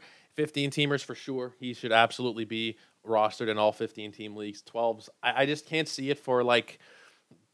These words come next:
I don't know, if you're in a league where you just have one shortstop spot, maybe you could sneak him into a utility.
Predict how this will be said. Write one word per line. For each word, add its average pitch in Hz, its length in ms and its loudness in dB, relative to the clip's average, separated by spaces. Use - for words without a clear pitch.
I 127 100 -2
don't 117 120 -4
know, 104 160 -2
if 113 220 -10
you're 131 160 -2
in 127 300 0
a 113 340 4
league 117 200 -4
where 117 100 -2
you 107 120 -2
just 110 180 -14
have 110 240 0
one 127 260 -2
shortstop 117 580 0
spot, 110 480 2
maybe 139 220 -6
you 135 160 -6
could 135 120 -10
sneak 127 260 -8
him 127 100 -4
into 123 180 -2
a 123 40 0
utility. 117 560 -2